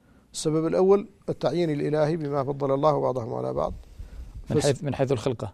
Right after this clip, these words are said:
Speaker 1: لا، من حيث أن الله جع-، فضل الزوج
Speaker 2: مم.
Speaker 1: بأن جعله صاحب القوامة.
Speaker 2: طيب.
Speaker 1: ليس التفضيل في خلقته
Speaker 2: قوامة
Speaker 1: ولا في عقله
Speaker 2: التكليف.
Speaker 1: ولا في ماله ولا في فضله،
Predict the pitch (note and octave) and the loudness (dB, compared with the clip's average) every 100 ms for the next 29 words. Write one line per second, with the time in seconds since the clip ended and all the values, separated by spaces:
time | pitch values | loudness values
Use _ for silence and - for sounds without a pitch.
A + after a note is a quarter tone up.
0 | - D3+ F3 - F3 C3+ F3+ D#3+ D3+ E3 | -4 2 2 2 -4 -2 0 2 4 6
1 | E3+ D#3 D#3 D3 C#3 E3+ D#3+ D3+ B2+ D#3+ | 6 6 2 2 2 2 4 4 2 2
2 | G3 G3+ - - - A2+ D3+ E3+ E3+ D#3+ | 2 0 -18 -16 -8 -4 0 2 2 0
3 | C#3 D#3 E3+ D#3 D3+ F#3 - - - - | 2 2 2 2 0 -2 -6 -20 -10 2
4 | D#3 C#3 C#3 - C3 B2 A#2+ - - - | 2 2 -4 -4 -4 -4 -8 -16 -20 -8
5 | A#2+ A2+ - E3+ E3+ F#3 D#3+ D3 E3 C#3+ | -6 -6 -2 2 4 4 2 2 2 2
6 | D3+ D#3+ D3 D3+ D#3+ C3 C3+ C#3 C#3+ D3 | 0 -2 0 0 4 6 6 6 4 4
7 | - A#2+ D3 C#3+ C#3+ C#3 D3 D3 C3+ D3 | 6 4 4 2 2 0 -2 -2 0 0
8 | C#3+ C3 C3+ C#3+ C#3+ D3 | 0 -2 -2 -2 -2 -4